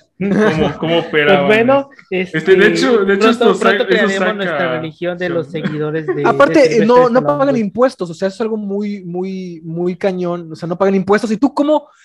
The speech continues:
Speaker 3: a ver, por, por lógica, más o menos, cómo ju-, le dices al sat que una persona te dio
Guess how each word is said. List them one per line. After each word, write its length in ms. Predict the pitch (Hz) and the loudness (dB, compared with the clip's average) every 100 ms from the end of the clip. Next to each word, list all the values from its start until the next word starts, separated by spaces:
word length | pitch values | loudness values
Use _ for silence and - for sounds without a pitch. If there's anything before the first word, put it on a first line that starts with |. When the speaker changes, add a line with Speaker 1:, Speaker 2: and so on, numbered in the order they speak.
| _ - | _ -2
Speaker 3:
a 120 | 190 | 0
ver, 260 | 185 165 _ _ _ | 0 -2 _ _ _
por, 340 | 185 180 180 | -4 -4 -6
por 240 | 185 185 180 | -8 -8 -6
lógica, 520 | 190 214 208 165 165 | -6 -6 -8 -10 -8
más 180 | 170 180 | -8 -10
o 60 | 170 | -10
menos, 320 | 160 143 _ _ _ _ _ - | -8 -12 _ _ _ _ _ -2
cómo 380 | 226 247 240 233 | 0 4 2 0
ju-, 160 | 202 185 | -6 -2
le 120 | 175 | 0
dices 260 | 196 190 202 | 0 -4 -4
al 100 | 165 | -4
sat 340 | 202 185 185 _ _ - | 0 -2 -2 _ _ -8
que 460 | 175 160 156 151 - | -6 -4 -6 -10 -10
una 220 | 185 190 | -6 -6
persona 340 | 185 156 180 180 | -6 -8 -10 -10
te 180 | 165 151 | -8 -8
dio 460 | 160 170 170 160 | -6 -6 -8 -12